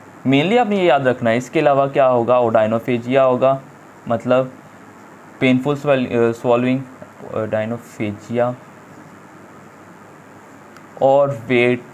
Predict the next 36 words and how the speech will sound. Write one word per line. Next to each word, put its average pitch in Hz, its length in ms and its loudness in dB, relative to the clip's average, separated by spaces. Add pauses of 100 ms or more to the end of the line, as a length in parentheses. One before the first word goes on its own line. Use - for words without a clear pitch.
(120)
loss। 107 600 0
जहाँ 131 340 2
पे 135 140 -2
भी 123 120 -6
weight 117 360 -2
loss 120 240 -2
आए 117 140 2
तो 117 100 -10
फर्स्ट 117 340 -2
आप 113 200 0
ये 107 100 -2
भी 113 140 0
याद 110 200 2
रख 110 100 -2
सकते 107 260 -10
हैं 117 120 -4 (260)
कि 135 80 -4
cancer 135 400 0
के 135 120 -2
अंदर 139 140 0
मेन 123 360 0
जो 139 80 -2
symptom 135 340 -2
आता 120 200 0
है 139 60 2
वो 127 120 -2
weight 107 260 -4
loss 107 260 -4
ही 107 60 -6
होता 101 280 -2
है, 110 80 -8 (560)
Weight 117 300 0
लॉस। 139 260 -2 (480)
और 113 400 4
उसके 123 260 -2
अलावा 110 460 2